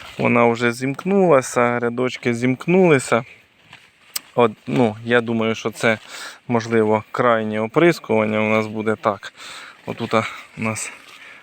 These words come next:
стик, стик сівалки. Давайте на стику сівалки. Подивимося, що у нас тут з бур'янців сходи.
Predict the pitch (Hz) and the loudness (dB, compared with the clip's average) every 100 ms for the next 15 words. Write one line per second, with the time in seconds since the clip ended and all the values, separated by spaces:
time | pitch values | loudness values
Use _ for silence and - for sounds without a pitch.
0 | - - - - - 113 - - - - | -16 -6 -4 -4 -2 -2 -2 -12 -14 -20
1 | - - - - - - - 127 147 170 | -20 -18 -18 -6 -4 -4 -6 -6 2 4
2 | 147 110 113 - - - - - - 120 | 4 -2 -14 -16 -20 -20 -20 -20 -12 -4
3 | 110 113 110 113 - - 113 107 - - | -2 -2 -2 -6 -8 -2 0 0 -6 -8
4 | 120 113 - 123 151 156 127 - - - | -6 -6 -4 2 4 4 2 -6 -14 -20
5 | - - - - - - - - 113 123 | -20 -18 -14 -14 -14 -14 -8 -4 0 2
6 | 113 107 113 - 120 113 117 117 - 123 | 2 0 -6 -4 0 2 2 0 -2 0
7 | 123 117 117 123 147 156 - 202 170 - | 2 0 0 2 2 2 0 0 0 -4
8 | - 156 135 127 | 0 2 2 2